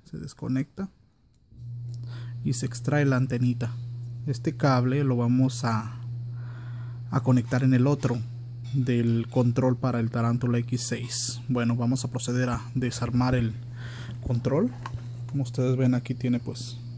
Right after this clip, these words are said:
los tornillos, uno, dos, tres, cuatro, cinco, seis tornillitos. Vamos a removerlos como en todos los videos. Bueno, pues yo ya los removí, así que ahora vamos a proceder a desarmarlo con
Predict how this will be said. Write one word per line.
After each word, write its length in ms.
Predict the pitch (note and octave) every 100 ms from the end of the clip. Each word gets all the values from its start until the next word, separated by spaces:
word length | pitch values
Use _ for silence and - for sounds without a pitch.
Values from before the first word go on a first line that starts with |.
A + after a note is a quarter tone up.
| -
los 180 | B2+ -
tornillos, 600 | B2 A#2+ B2 B2 D#3+ -
uno, 160 | C3 B2+
dos, 300 | C3 B2+ -
tres, 240 | C3 B2+
cuatro, 320 | C#3 C3+ C3+
cinco, 300 | B2+ C#3 C#3
seis 200 | - C#3
tornillitos. 720 | - B2 B2 B2+ C#3 F#3+ - - - - - - -
Vamos 340 | C#3 C3+ C#3
a 60 | B2+
removerlos 960 | B2 A#2+ B2+ B2 D3 C3+ D3 G#3+ - - - - -
como 280 | - B2+ B2
en 120 | A#2+
todos 280 | A2+ D3 E3+
los 160 | F3 D3+
videos. 400 | D#3+ D#3 F#3 E3
Bueno, 280 | F3+ F#3 C#3+
pues 320 | B2 - - -
yo 120 | B2+ C3
ya 220 | D3 C#3+
los 220 | C#3+ -
removí, 460 | B2 A2+ A2+ B2 B2 - - - - - - - - - -
así 300 | C3+ - C3+
que 160 | D3
ahora 280 | C3 B2+ C3
vamos 440 | B2+ B2+ C3 -
a 160 | B2 A#2 -
proceder 420 | B2 - B2+ B2+
a 80 | C3
desarmarlo 680 | B2 B2 A#2+ B2 A#2+ C3 D#3
con 400 | - B2+ B2